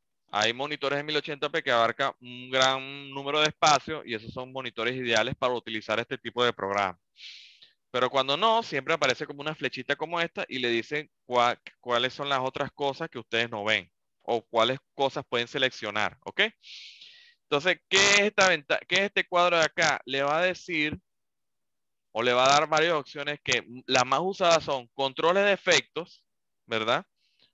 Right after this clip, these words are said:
Para controlar distintos tipos de efectos que traiga o que utilicen en cada clip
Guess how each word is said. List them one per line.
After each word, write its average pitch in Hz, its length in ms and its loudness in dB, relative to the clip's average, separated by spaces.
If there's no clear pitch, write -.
Para 127 180 4
controlar 131 560 0
distintos 175 540 -8
tipos 170 320 -4
de 156 60 0
efectos 139 540 -4
que 117 140 -4
traiga 127 640 0
o 127 160 0
que 131 140 -2
utilicen 127 540 -2
en 110 180 -12
cada 147 520 2
clip 170 320 -2